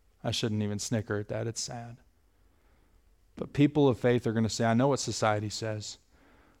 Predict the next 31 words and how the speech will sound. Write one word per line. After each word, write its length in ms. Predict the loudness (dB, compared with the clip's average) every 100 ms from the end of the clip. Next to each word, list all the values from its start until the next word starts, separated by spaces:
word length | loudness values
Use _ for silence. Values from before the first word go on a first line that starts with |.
| _
I 80 | 4
know 160 | 6
what 140 | 6 4
they 120 | 2
think 300 | 2 0 0
is 140 | -2
right. 300 | 0 0 -2 -8 _ _ _ _ _ _ _ _
I 100 | 2
know 160 | 6 6
what 140 | 6
the 80 | 2
threat 320 | 2 4 6
is 160 | 4 2
against 320 | 0 -2 0
the 80 | -2
family. 560 | -2 -2 -2 -2 -4 -8 _ _ _ _
But 140 | 2 6
like 260 | 6 4
Amram 580 | 4 4 6 6 6 4
and 120 | 4
Jochebed, 720 | 2 0 2 0 2 4 4 0 -14 -20 _ -6
I'm 100 | -4
just 120 | 2
gonna 120 | 2
go 180 | 4 6
ahead 140 | 6
and 100 | 4
do 120 | 4 2
what 120 | 0
God 240 | 0 -2
said. 280 | -4 -8 -12